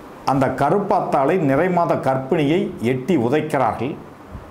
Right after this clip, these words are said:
எட்டி உதைத்ததற்கு பின்னால் செகடந்தாளி முருகேசனை வீட்டுக்குள்ளே புகுந்து தூக்க பார்க்கிறார்கள். அவர் எட்டி குதித்து சோளக்காட்டுக்குள்ளே ஓடுகிறார்.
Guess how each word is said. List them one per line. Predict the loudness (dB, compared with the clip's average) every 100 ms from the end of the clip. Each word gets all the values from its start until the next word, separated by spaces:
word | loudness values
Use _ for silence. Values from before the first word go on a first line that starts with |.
| -20 -20 -20 -20 -20 -20 -20 -20 -18 -18 -10 0
எட்டி | 0 0 0 2
உதைத்ததற்கு | 2 2 0 0 2 0 -2
பின்னால் | -2 0 2 2 0 -2 -6 -14 -18 -20 -20 -20 -20 -20 -20 -20 -20 -18 -18 -18 -18 -18 -18 -18 -6
செகடந்தாளி | -2 2 2 2 2 2
முருகேசனை | 4 4 2 2 2
வீட்டுக்குள்ளே | 2 2 2 2 2
புகுந்து | 2 0 0
தூக்க | 0 0 0
பார்க்கிறார்கள். | 0 -2 0 0 0 -2 -4
அவர் | -2 0
எட்டி | 0 -2 -2 -4
குதித்து | 0 0 0 0 -2 0
சோளக்காட்டுக்குள்ளே | 2 0 0 -2 -2 -2 0
ஓடுகிறார். | 0 0 -2 -2